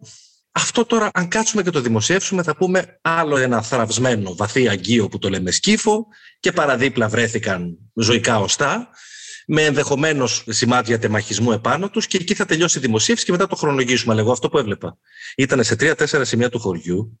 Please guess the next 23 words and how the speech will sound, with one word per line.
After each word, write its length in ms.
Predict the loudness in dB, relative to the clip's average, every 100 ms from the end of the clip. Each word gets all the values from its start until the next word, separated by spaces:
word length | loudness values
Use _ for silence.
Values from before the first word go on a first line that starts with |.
| _
στην 240 | -4 0
τελευταία 440 | 2 2 2 2 2
γενιά 360 | 4 2 2
του 100 | 0
χωριού, 540 | -4 -6 -6 -6 -6 _ -14 -12 -12 -12
βαθιά 420 | -2 0 2 0
πιάτα 360 | 0 -2 -2 0
σούπαστα 540 | 0 0 0 0 0
τα 100 | 0
λέγαμε, 320 | 0 0 -2 0
τα 100 | 0
λέμε 200 | 2 0
Σκύφους 500 | 0 -2 -2 -4 -6
τότε, 400 | -6 -6 -12 -14 -14 -16 -16 -12
του 100 | 0
δωδέκατου 520 | 4 4 4 0 0 2
αιώνα 280 | 2 2
και 160 | 2 0
δίπλα 520 | 0 0 0 -2 -10 _
από 260 | -6 -2 -2
φάγια 360 | 0 0 2
από 180 | 0 0
παϊδάκια. 580 | -2 -2 0 -2 -4 -10